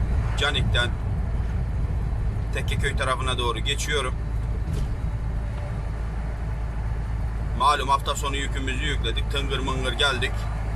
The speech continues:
Burada da şimdi yükümüzü boşaltma alanına gidiyoruz. Şimdi bazı arkadaşlarımız diyor ki, "Abi hani istirahate geçiyordun."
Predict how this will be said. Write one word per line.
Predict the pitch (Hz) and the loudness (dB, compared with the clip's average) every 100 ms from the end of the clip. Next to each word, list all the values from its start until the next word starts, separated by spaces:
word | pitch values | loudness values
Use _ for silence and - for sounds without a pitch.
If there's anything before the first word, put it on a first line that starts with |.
| - - - - - - - - - - - - - - - - - - - - - - - - - - - - - - | -2 -2 -2 -2 0 0 0 0 0 0 -2 -2 -2 -2 -2 -2 -2 -2 -2 -2 -2 0 0 0 0 0 0 0 0 0
Burada | 156 - 123 | 0 0 2
da | 135 156 - - - - - - - - - | 2 2 0 0 0 0 0 0 0 0 2
şimdi | - 131 147 | 0 2 2
yükümüzü | 139 139 139 131 123 143 135 - | 2 0 0 2 2 2 0 0
boşaltma | 131 135 135 - | 0 2 2 4
alanına | 131 127 123 110 | 4 4 2 2
gidiyoruz. | 123 156 139 123 147 - - - - - - - - - - - - - - - - - | 2 2 2 2 0 0 0 2 2 2 0 0 0 0 0 0 0 0 0 0 0 0
Şimdi | 135 147 135 - - | 2 2 2 2 2
bazı | 139 143 147 | 2 4 2
arkadaşlarımız | 143 147 147 151 143 147 147 | 2 0 0 0 0 0 0
diyor | 156 | 2
ki, | 147 131 | 2 2
"Abi | 143 139 143 | 4 4 4
hani | 139 143 156 147 - - - - - - - - - - - - - - - - - - - - - - - - | 2 2 2 0 0 0 0 0 0 0 0 0 0 0 0 0 0 0 0 0 0 0 0 0 0 0 0 0
istirahate | - - 156 156 170 | 0 2 4 4 4
geçiyordun." | 160 151 143 139 175 | 2 2 2 2 0